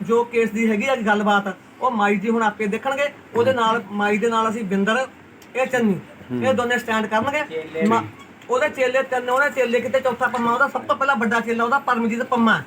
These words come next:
Speaker 2: ਠੀਕ ਹੈ ਜੀ।
Speaker 1: ਜਿਹੜਾ ਪਿੰਡ ਬੋਪਾ ਰਾਵਾਂ ਦਾ ਮਾਈ ਕੋਲੇ ਪੰਦਰਾਂ ਸਾਲ ਤੋਂ ਰਹਿੰਦਾ।
Speaker 2: ਠੀਕ ਹੈ ਜੀ।
Speaker 1: ਆਹ ਮਾਈ ਨੇ ਆਪਦੇ ਤਿੰਨ ਚੇਲੇ, ਰੂਹੀ ਚੇਲਾ ਛੇ ਸਾਲ ਪਹਿਲਾਂ ਕੀਤੀ ਸੀ।
Speaker 2: ਹੂੰ।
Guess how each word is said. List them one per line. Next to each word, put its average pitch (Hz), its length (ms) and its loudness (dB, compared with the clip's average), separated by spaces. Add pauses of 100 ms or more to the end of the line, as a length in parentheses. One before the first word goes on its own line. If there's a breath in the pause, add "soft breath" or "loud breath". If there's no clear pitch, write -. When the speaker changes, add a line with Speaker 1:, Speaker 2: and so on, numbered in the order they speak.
(140)
Speaker 2:
ਠੀਕ 127 240 2
ਹੈ 113 80 0
ਜੀ। 104 120 -6 (140)
Speaker 1:
ਜਿਹੜਾ 254 180 2
ਪਿੰਡ 247 280 -2
ਬੋਪਾ 226 360 0
ਰਾਵਾਂ 214 260 0
ਦਾ 240 120 2
ਮਾਈ 220 300 0
ਕੋਲੇ 233 180 0
ਪੰਦਰਾਂ 240 360 0
ਸਾਲ 214 200 0
ਤੋਂ 208 120 -4
ਰਹਿੰਦਾ। 196 300 -2 (140)
Speaker 2:
ਠੀਕ 110 300 -4
ਹੈ 107 40 -8
ਜੀ। 101 80 -6
Speaker 1:
ਆਹ 254 180 2
ਮਾਈ 226 220 2
ਨੇ 247 120 -2
ਆਪਦੇ 240 240 0
ਤਿੰਨ 240 220 -4
ਚੇਲੇ, 240 240 0
ਰੂਹੀ 233 240 0
ਚੇਲਾ 240 300 -2
ਛੇ 220 240 -4
ਸਾਲ 220 180 0
ਪਹਿਲਾਂ 220 260 -2
ਕੀਤੀ 262 280 -8
ਸੀ। 277 120 -8
Speaker 2:
ਹੂੰ। 120 520 -6